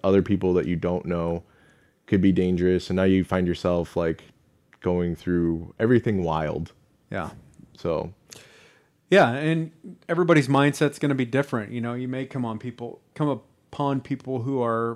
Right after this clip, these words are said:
Speaker 2: very open and, and able to talk to you and
Speaker 1: Mm-hmm.
Speaker 2: wanna help you out, and then you're gonna come on people that are,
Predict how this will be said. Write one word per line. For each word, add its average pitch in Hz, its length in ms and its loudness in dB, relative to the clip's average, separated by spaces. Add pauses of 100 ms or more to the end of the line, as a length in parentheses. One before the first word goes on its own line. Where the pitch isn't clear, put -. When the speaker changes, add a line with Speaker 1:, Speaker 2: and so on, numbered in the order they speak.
Speaker 2:
very 117 460 -8 (260)
open 127 380 -10
and, 101 280 -16 (840)
and 95 300 -14
able 123 360 -8
to 107 60 -16
talk 120 260 -2
to 127 100 -10
you 131 280 -6
and 92 240 -12
Speaker 1:
Mm-hmm. 90 280 -6
Speaker 2:
wanna 123 200 -4
help 120 200 -8
you 113 140 -6
out, 131 280 -4
and 117 80 -14
then 120 100 -10
you're 127 80 -10
gonna 120 200 -10
come 123 200 -10
on 120 140 -10
people 127 340 -14
that 113 140 -10
are, 104 200 -12